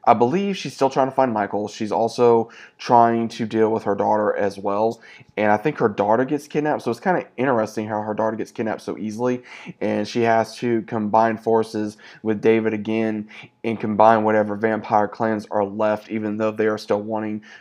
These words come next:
to go against her and still try to kill the, uh, Lycans. Now, what's really interesting about this is the Lycans, they get more and more powerful. And, and again, the Lycans,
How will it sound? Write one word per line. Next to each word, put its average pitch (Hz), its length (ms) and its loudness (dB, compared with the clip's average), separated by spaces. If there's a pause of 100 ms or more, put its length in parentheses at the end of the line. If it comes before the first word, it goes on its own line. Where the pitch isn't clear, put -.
(100)
to 120 100 -4
go 110 240 6
against 107 400 -4
her 113 280 2
and 104 240 -6
still 107 300 2
try 104 360 0
to 104 260 -6
kill 110 640 0 (280)
the, 107 520 -4
uh, 101 280 0
Lycans. 98 640 -2
Now, 104 220 0
what's 101 160 -4
really 143 220 4
interesting 107 580 -2
about 98 320 -4
this 101 340 -8 (380)
is 107 280 2
the 107 100 0
Lycans, 104 760 -2 (360)
they 113 360 4
get 107 200 0
more 110 240 0
and 107 80 -2
more 104 160 -2
powerful. 104 540 2
And, 98 240 -6
and 117 140 2
again, 135 200 6
the 117 80 2
Lycans, 175 460 2